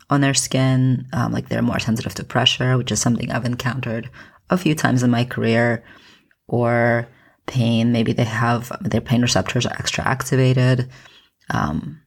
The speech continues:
so to test whether or not they can take the size of the tattoo, the amount of tattooing they actually want to do.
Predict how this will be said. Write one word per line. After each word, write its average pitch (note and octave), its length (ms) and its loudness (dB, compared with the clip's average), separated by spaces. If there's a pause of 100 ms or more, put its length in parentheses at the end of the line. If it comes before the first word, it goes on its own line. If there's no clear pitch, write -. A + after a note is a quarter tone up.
(580)
so G#2+ 240 0
to - 240 -4
test - 500 0
whether A#2 220 2
or A#2+ 60 4
not G#2+ 240 2
they A2 80 0
can G2 180 0
take - 400 -2
the - 160 -2
size A2 420 0
of A2+ 120 -6
the G#2 100 -2
tattoo, E3 560 0
the - 160 2
amount A2+ 240 2
of - 80 -8
tattooing C3+ 400 0
they G2+ 120 0
actually A#2+ 420 0
want - 300 -4
to B2 100 -6
do. C#3+ 300 2